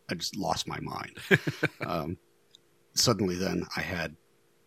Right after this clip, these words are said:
Speaker 1: well, I can't go mow Aunt so-and-so's yard today. I've got all these other yards to mow 'cause they're, they're basically paying customers.
Speaker 2: <laughs> Right, right. The freebies come last.
Speaker 1: And, you know, pretty soon you s-,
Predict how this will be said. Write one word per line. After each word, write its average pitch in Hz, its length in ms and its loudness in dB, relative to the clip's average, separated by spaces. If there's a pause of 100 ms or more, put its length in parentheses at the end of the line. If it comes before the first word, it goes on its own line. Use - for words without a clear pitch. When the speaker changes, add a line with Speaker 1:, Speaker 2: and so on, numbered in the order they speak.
Speaker 1:
well, 92 320 2
I 98 80 4
can't 98 320 0 (240)
go 90 340 -2 (300)
mow 95 420 4 (140)
Aunt 82 260 -2
so-and-so's 80 600 -4
yard 76 220 -4
today. 80 280 -4
I've 90 120 -4
got 85 180 -6
all 85 120 -2
these 82 160 -4
other 107 140 2
yards 80 300 -6
to 85 80 -6
mow 78 220 -8
'cause 80 240 -4
they're, - 220 -8 (120)
they're 90 100 -2
basically 90 360 -4
paying 87 260 -6
customers. - 560 -2 (180)
Speaker 2:
<laughs> - 260 4
Right, 120 220 6 (540)
right. 82 280 2 (100)
The 95 80 -4
freebies 117 440 2
come 87 220 -4
last. 139 640 0 (680)
Speaker 1:
And, 101 320 4 (300)
you - 120 -10
know, 101 140 4
pretty 90 240 2
soon 143 400 10
you 107 100 8
s-, - 280 0